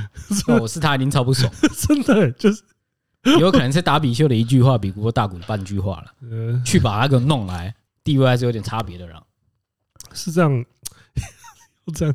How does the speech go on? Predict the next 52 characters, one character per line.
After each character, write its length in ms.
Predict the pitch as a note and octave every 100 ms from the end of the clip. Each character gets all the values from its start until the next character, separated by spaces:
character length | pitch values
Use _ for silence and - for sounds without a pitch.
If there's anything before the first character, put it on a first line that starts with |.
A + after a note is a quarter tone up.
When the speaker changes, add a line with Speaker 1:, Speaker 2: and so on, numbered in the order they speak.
| -
Speaker 2:
讲。 180 | - F#2+ G#2 G#2+ _ - - -
所 220 | - C#3+
以 40 |
我 160 | D#3 A#2
明 260 | A2 A#2+ C3
年 220 | A2 G2
的 160 | G#2+
话， 260 | G2 A#2 G#2+ - E4
呃， 140 | C3 A#2 -
今 220 | C3 B2+
年 200 | G#2+ D#2 -
又 120 | A2
要 120 | F#2+ F2+ D#2+ - - _ _ _ _
一 80 | G#2+
直 60 | F#2+
讲 160 | F2
Speaker 1:
啊， 120 | A2 G2+
就， 140 | C#3 C3+ _
就 120 | E3+
是 120 | D3+ D#3
明 180 | B2
年 160 | C3 B2+
球 160 | B2+ B2
季 220 | C#3+ B2
嘛， 200 | E2+ D#2+ -
还 120 | A2+
能 100 | A#2+
怎 80 | G2
么 80 |
样？ 160 | G2 F#2
Speaker 2:
对， 80 | A2+
他 100 | B2
今 160 | - C#3+
年 180 | D3 G#2+
的 80 | G#2
话， 140 | A#2
就 100 | A#2
是 440 | A2+ A#2+ G#2+ G2+ G2
例 100 | A2+
如 140 | G#2+ G2
说， 340 | G2+ G2 G#2
呃， 220 | G2 F#2
大 200 | - A#2
谷 160 | F#2 F#2+
就 80 | G#2
不 120 | G2
用， 200 | F#2+ G#2 - - - _ -
大 200 | C3+ A2+
谷 200 | G2+ F#2
山 320 | - A2+ A#2
本 380 | G2+ E2 D#2 F#2 - -
双， 400 | - - G#2+ A2